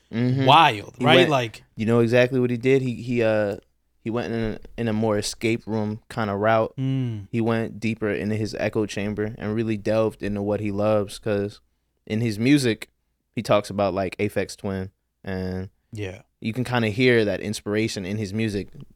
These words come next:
Speaker 1: intertwined with what he, what he feels.
Speaker 2: Mm.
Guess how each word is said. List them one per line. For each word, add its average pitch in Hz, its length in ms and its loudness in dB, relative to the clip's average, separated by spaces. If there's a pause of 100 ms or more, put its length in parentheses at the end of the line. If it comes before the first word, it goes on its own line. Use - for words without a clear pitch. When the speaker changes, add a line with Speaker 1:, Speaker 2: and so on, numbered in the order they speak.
(440)
Speaker 1:
intertwined 113 680 -2
with 98 320 -6 (420)
what 104 180 -4
he, 98 420 -6 (1160)
what 107 120 -4
he 104 100 -6
feels. 110 540 -4 (320)
Speaker 2:
Mm. 113 180 -10